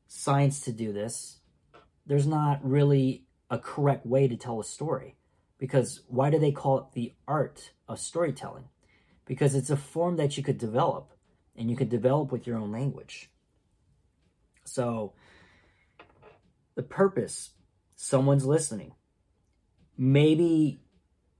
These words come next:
you might need the publicity to address an issue. It really does connect us. And, but most importantly, others that do join your story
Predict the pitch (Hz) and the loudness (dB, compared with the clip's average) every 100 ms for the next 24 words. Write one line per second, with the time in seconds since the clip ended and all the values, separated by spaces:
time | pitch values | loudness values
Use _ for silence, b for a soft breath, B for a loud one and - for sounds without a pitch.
0 | _ _ _ _ _ _ _ _ _ _ | _ _ _ _ _ _ _ _ _ _
1 | _ - 127 143 151 147 143 151 147 143 | _ -6 0 2 2 0 0 2 0 -2
2 | 135 131 127 - 127 120 - 127 110 110 | -2 0 -2 -2 -4 -4 -4 -6 -4 -6
3 | 98 - - 123 156 180 - - - _ | -8 -10 -10 -6 -6 -6 -12 -16 -18 _
4 | _ _ _ _ _ _ _ _ _ _ | _ _ _ _ _ _ _ _ _ _
5 | _ _ _ _ _ _ _ 131 139 - | _ _ _ _ _ _ _ 0 0 -2
6 | 123 147 170 151 113 127 123 - - 110 | -2 0 0 0 0 0 -2 -6 -8 -8
7 | 104 - 87 - - - 208 214 104 104 | -8 -12 -14 -12 -14 -16 -14 -12 -10 -10
8 | 196 190 - _ _ _ _ _ _ _ | -12 -14 -18 _ _ _ _ _ _ _
9 | _ _ _ 135 135 127 151 196 - 196 | _ _ _ -4 -2 0 0 0 0 -4
10 | - 131 127 98 90 76 - - _ - | -2 -2 -2 -4 -14 -18 -20 -20 _ -4
11 | 143 180 196 180 - - 135 110 131 143 | 0 4 4 4 -4 -6 -4 -4 0 0
12 | 139 131 127 120 104 - - 123 113 92 | 0 0 0 -2 -4 -10 -6 -4 -4 -6
13 | - | -12